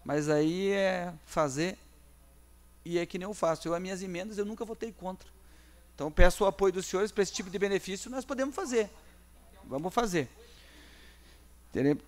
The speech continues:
teremos que ter o apoio dos vereadores pra se manter. Senhores vereadores, então, só pra dizer, amanhã, dia três do quatro, às quatorze horas, teremos a sessão extraordinária. Vamos discutir aí algum dos projetos de hoje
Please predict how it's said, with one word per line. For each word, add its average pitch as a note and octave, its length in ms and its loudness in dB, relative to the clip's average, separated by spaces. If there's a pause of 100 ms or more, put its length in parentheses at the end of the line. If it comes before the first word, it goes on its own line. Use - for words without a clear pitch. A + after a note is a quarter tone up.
(180)
teremos E3 360 0
que G#3 320 -4 (480)
ter D3+ 160 -4
o D#3+ 80 0
apoio D#3 280 2
dos D#3 100 -4
vereadores D3+ 400 2
pra E3 120 -2
se - 120 -6
manter. D3+ 320 -4 (380)
Senhores G#3 260 4
vereadores, G#3 680 8 (640)
então, G3 400 4
só G3+ 260 6
pra G3 180 4
dizer, F3+ 360 8
amanhã, F#3+ 600 6 (120)
dia D#3 280 6
três F#3 360 4
do E3+ 100 2
quatro, F3 540 6
às F3 120 2
quatorze F3+ 540 4
horas, F3 220 6
teremos F3 320 2
a E3+ 80 2
sessão E3+ 340 0
extraordinária. D#3 840 0 (480)
Vamos D3 220 0
discutir D#3+ 460 0
aí D#3 420 4
algum C#3+ 340 0
dos D#3 200 2
projetos C#3 520 2
de D3+ 120 4
hoje F3+ 420 4